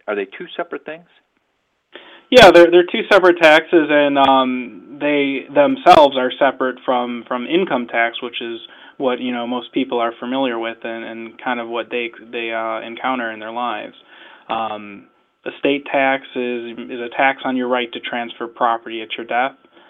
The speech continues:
Speaker 2: and, uh, gift tax is, um, you know, uh,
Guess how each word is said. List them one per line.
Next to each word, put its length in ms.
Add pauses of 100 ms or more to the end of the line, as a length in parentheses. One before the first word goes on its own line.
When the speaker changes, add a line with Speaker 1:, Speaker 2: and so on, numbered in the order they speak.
(240)
Speaker 2:
and, 160
uh, 220
gift 260
tax 440
is, 260
um, 400 (440)
you 100
know, 260
uh, 260